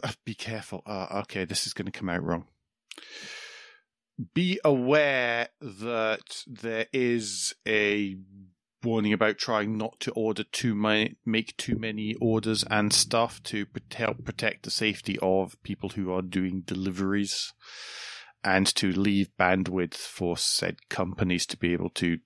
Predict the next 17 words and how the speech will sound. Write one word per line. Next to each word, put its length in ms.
deliver, 440
I 80
guess, 320
more 220
essential 520
stuff 600
to 120
people, 540
uh, 160
and 160
that 100
some 260
companies 380
are 120
considering 600
pausing 440
deliveries. 560